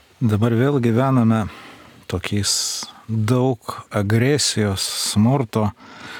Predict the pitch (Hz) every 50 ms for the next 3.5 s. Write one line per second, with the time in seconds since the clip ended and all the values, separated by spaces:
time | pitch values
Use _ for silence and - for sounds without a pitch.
0 | - _ - - 120 113 110 107 104 - 107 98 - - 107 104 101 95 - -
1 | 123 139 170 - - - - - - - - - - - - - - - - 95
2 | 95 101 110 113 120 123 123 113 - - - 107 107 107 113 113 - - - 110
3 | 104 - - 113 113 113 110 101 - -